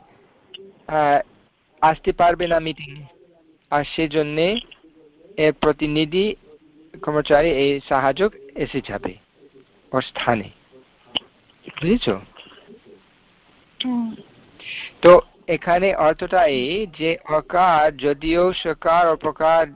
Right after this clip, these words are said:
Speaker 1: দেখা যায় না, কিন্তু অকার সপের প্রতিনিধি, মানে আমরা বুঝতে হ-, আমাদের বুঝতে হবে যে অকার যখন আমরা দেখি, তখন আমরা বুঝি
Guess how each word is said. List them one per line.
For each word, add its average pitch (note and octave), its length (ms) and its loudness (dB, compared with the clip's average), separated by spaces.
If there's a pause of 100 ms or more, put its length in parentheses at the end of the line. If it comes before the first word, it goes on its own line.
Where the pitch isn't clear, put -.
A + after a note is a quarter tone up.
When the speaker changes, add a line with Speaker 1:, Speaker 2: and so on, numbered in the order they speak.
(340)
Speaker 1:
দেখা D3 320 -2
যায় C#3 200 0
না, B2+ 340 -10 (640)
কিন্তু D3 640 -2 (260)
অকার D#3+ 680 2
সপের E3+ 680 -2
প্রতিনিধি, D3+ 640 -8
মানে C#3 540 -2 (400)
আমরা D#3 400 2
বুঝতে C#3+ 540 -6
হ-, C#3+ 80 -4
আমাদের D3+ 560 0
বুঝতে C#3+ 460 -6
হবে C3+ 380 -2
যে C#3+ 440 -4 (440)
অকার E3 720 2
যখন D3+ 380 -4
আমরা C#3+ 260 -2
দেখি, C#3 640 -10 (140)
তখন D#3+ 400 -4
আমরা D3+ 340 0
বুঝি C3+ 640 -8